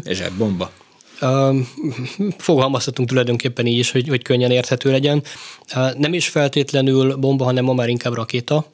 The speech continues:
Speaker 2: Ö, illetve vannak olyan tüzérségi, hát, lőszernek nevezett, de szintén irányított rakéta, ö, töltetek, amik hasonló kategóriába esnek. Ezeknek a, a kisebb robbanó ereje,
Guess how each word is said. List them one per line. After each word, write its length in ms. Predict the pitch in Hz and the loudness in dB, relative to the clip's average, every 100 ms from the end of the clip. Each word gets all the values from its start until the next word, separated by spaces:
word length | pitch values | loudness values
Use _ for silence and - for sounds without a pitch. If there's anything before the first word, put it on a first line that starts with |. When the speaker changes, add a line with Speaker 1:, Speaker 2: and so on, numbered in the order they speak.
| - | -12
Speaker 2:
Ö, 300 | 131 123 123 123 120 _ _ _ | -6 -4 -2 -4 -8 _ _ _
illetve 480 | - 120 120 131 131 135 135 - | -4 -2 0 0 0 -2 -10 -8
vannak 420 | 127 143 139 127 | 0 2 2 0
olyan 400 | 135 127 123 127 | 0 2 2 -2
tüzérségi, 760 | 123 135 131 123 131 120 120 120 - - - _ | -2 0 0 0 0 0 -2 -4 -8 -20 -20 _
hát, 280 | - 113 - | -12 -12 -10
lőszernek 680 | 127 117 127 143 131 120 117 | -10 -4 0 2 2 0 0
nevezett, 300 | 131 123 120 | 0 0 0
de 80 | |
szintén 320 | 120 131 120 120 | -2 -2 0 -2
irányított 420 | 120 117 117 117 | -2 -2 -6 -6
rakéta, 540 | 123 - 120 123 123 - - - - | -6 -4 -6 -4 -4 -6 -20 -18 -6
ö, 100 | 120 | -6
töltetek, 500 | 120 131 120 117 120 | 0 0 2 -2 -2
amik 280 | 120 117 117 | -2 -2 -4
hasonló 520 | - 131 120 - 120 | -8 -6 -4 -2 -2
kategóriába 680 | 117 120 123 120 120 120 117 | -2 -4 -2 -2 0 0 0
esnek. 420 | 127 123 151 143 - - - - - - | 0 0 -2 -4 -8 -20 -20 -20 -20 -6
Ezeknek 480 | 127 135 139 131 139 | 0 0 2 0 2
a, 260 | 139 135 135 131 135 160 160 | 2 4 0 -4 -14 -16 -16
a 80 | - | -8
kisebb 500 | - 131 - 131 131 | -2 0 2 -2 -2
robbanó 480 | 139 131 131 127 123 | 0 2 2 2 2
ereje, 420 | 127 135 147 | 2 2 0